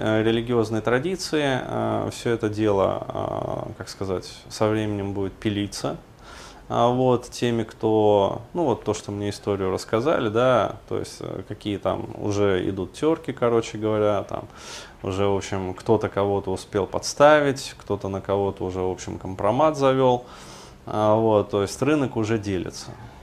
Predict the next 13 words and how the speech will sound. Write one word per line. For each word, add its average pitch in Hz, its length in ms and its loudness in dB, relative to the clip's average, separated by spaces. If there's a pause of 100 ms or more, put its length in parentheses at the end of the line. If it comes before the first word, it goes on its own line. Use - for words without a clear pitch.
(120)
Ну, 196 160 -2
потому 139 320 2
что 123 500 8
как 127 140 0
только 113 600 6
начали 117 320 0
привозить 110 540 2
учителей 190 640 0 (100)
в 110 100 -2
Россию, 107 440 2
сразу 139 640 4
запахло 110 480 2
деньгами. 98 580 -2